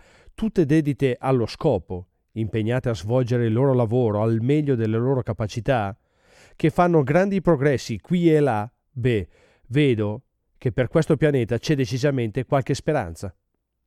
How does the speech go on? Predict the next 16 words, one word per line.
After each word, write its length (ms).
Io 120
stesso 420
mi 120
sento 420
enormemente 800
ripagato 760
per 160
la 120
quantità 440
di 100
lavoro 500
che 180
ho 100
investito 680
in 100
questo, 480